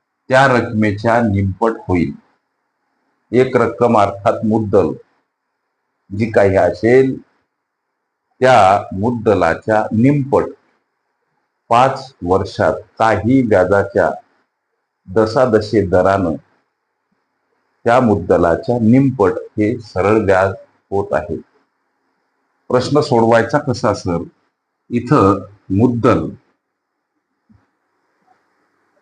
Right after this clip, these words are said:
मुद्दल म्हणजे काय, तर जिला प्रश्नामध्ये एक रक्कम असं म्हणलंय, ही मुद्दल शंभर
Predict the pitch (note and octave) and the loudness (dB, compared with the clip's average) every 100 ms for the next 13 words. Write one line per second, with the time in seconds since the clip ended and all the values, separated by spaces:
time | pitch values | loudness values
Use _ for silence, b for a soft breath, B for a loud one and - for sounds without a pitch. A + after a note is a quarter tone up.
0 | _ _ _ _ _ _ _ _ _ _ | _ _ _ _ _ _ _ _ _ _
1 | _ _ _ F#2+ A2 A2 C#3 C3 A#2+ A#2 | _ _ _ 0 2 2 2 4 4 2
2 | A#2+ A2+ A2 G#2 - A2+ G2+ G#2 A2 G2+ | 0 0 0 0 0 -2 0 0 0 0
3 | G2 - A#2 G#2 F#2 F2+ G#2 C3+ C3+ _ | -4 -2 0 0 0 2 4 2 0 _
4 | _ _ _ - A2 A#2+ A#2+ G#2 F#2 - | _ _ _ -2 0 0 0 -2 -2 0
5 | A#2+ E2 C3+ - _ _ _ _ _ _ | 0 0 -4 -12 _ _ _ _ _ _
6 | _ _ _ _ _ _ _ - - - | _ _ _ _ _ _ _ -20 -14 -4
7 | F2+ F#2 A2+ A#2 - - _ _ F2 F2 | -4 0 2 2 2 -4 _ _ -6 0
8 | G#2 G2+ E2 D#2+ - - _ _ _ _ | 2 4 2 0 -2 -8 _ _ _ _
9 | _ _ _ _ _ _ - - - _ | _ _ _ _ _ _ -18 -14 -14 _
10 | B2+ C3 A#2+ A#2 A#2 B2 F#2+ G2 - - | 2 4 4 2 2 2 2 0 -4 -18
11 | - - A#2+ A2 G2 A#2 | -10 -2 0 2 2 0